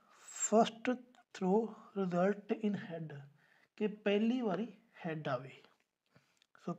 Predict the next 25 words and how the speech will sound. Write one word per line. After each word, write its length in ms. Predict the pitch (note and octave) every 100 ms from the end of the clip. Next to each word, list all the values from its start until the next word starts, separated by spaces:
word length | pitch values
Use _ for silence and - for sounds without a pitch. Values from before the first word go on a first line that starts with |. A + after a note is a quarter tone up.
| -
ਪਹਿਲੀ 280 | F3+ F#3
ਵਾਰੀ 260 | G#3+ G3 F#3 -
ਹੈਡ 180 | E3
ਕਿੱਥੇ 300 | D#3+ F#3 -
ਆ 40 | F3
ਰਿਹਾ, 140 | F#3 F#3 _ _ -
ਤਿੰਨੇ 300 | E3 E3 F3+
ਵਾਰੀ 140 | F#3+
ਹੈਡ 180 | C#3 D#3
'ਚ 120 | E3
ਆ 80 | E3
ਰਿਹਾ। 160 | E3 F3+ - _ _ _ _ _ _ _ _ _ _ _ _ _ _ _ _ _ _ _ _ _ _ _ _ _ - -
ਹੈਡ 200 | E3 D#3 -
ਹੈਡ 200 | D#3+ E3 - - _ _ _ _ _ _
ਟੇਲ, 280 | F#3 F3 F3+ A3 - _ _ _ _ _ _ _ -
ਹੈਡ 360 | - F3 D#3+ F3+
ਟੇਲ 240 | - E3+ E3+ - - _ _ _ _ _ _ _ _ _ _ _ _
ਹੈਡ 300 | - F#3 F#3 G#3+ - - _ _ _
ਤੇ 180 | - D#3+ - - - -
ਹੈਡ 280 | F3 E3+ G3 -
ਟੇਲ 240 | D#3+ F3 G#3+ - -
ਟੇਲ, 260 | F#3 C3+ - _ _ _ _ _ - - - _ _ _ -
ਤੇ 120 | - -
probability 540 | D#3+ D#3+ E3+ F#3 F3+ G3
of 100 | -